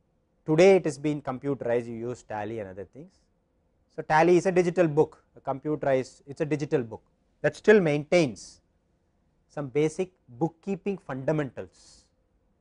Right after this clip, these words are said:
This bookkeeping fundamentals will provide you an analytical understanding of how this balance sheet and income statement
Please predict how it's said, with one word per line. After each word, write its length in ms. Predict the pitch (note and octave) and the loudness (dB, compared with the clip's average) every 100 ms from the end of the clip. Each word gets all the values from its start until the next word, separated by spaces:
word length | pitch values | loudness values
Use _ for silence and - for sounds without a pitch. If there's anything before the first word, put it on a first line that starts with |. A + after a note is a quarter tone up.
| _ _ _ _ _ _ _ _ C3 | _ _ _ _ _ _ _ _ -4
This 180 | E3 C3+ | -4 -4
bookkeeping 680 | C3 G#3 - A#3+ A#3+ A3+ G#3 | 0 0 0 -2 0 -2 -2
fundamentals 840 | E3 D#3+ E3 D#3 C3 C#3+ D3+ C#3 | -4 -2 0 -2 -2 -2 -2 -6
will 160 | C3+ B2+ | -12 -10
provide 500 | B2 A#2+ C#3 D3 B2+ | -4 0 2 0 -2
you 300 | B2+ D3 D#3+ _ _ _ _ _ _ _ _ _ _ D3 | -4 -6 -8 _ _ _ _ _ _ _ _ _ _ -10
an 140 | D#3 - | -10 -8
analytical 760 | C3+ D3+ F3+ F#3 F#3 G3 F#3 F#3 _ _ _ _ _ _ _ _ _ _ _ _ _ _ _ _ B2 | -6 -2 2 2 0 0 0 0 _ _ _ _ _ _ _ _ _ _ _ _ _ _ _ _ -14
understanding 760 | B2+ D3+ - D3 C3+ C#3 C3+ | -4 -4 -4 -6 -6 -6 -8
of 220 | A#2 C3 _ _ _ _ _ _ _ _ _ _ _ - | -6 -6 _ _ _ _ _ _ _ _ _ _ _ 4
how 180 | D#3+ G3 | 4 4
this 180 | G#3 | 0
balance 380 | D3+ C#3 C#3+ C3+ | -2 -2 -2 -6
sheet 160 | C3+ C3 | -14 -12
and 160 | C3+ E3 | -12 -14
income 280 | A#2 A2 A#2 | -20 -18 -18
statement 460 | _ A2+ - B2 | _ -18 -16 -20